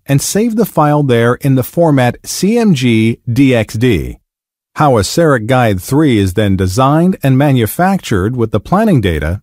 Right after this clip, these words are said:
is demonstrated in part five of our tutorial series.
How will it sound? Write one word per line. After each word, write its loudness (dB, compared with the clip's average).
is 0
demonstrated 0
in 0
part -4
five -2
of 0
our 2
tutorial -2
series. -4